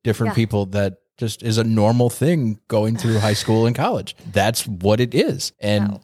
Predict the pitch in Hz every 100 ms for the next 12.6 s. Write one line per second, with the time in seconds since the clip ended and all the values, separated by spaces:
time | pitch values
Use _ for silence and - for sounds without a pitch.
0 | 113 110 98 101 104 - 131 113 127 220
1 | 110 104 107 123 - 135 - - 113 90
2 | 107 110 110 - 110 147 135 - 101 98
3 | 101 95 156 151 117 147 101 101 151 123
4 | 98 92 90 90 - _ - 98 117 -
5 | 92 - - 104 226 233 311 349 269 -
6 | 277 - - 131 160 127 117 214 208 -
7 | - - 113 107 113 - 110 101 98 101
8 | 92 101 104 85 98 113 110 131 226 127
9 | 101 92 92 92 85 87 92 85 147 101
10 | 95 80 - 90 92 90 - _ 104 101
11 | 98 95 92 - 92 - _ - 190 135
12 | - - 92 90 101 127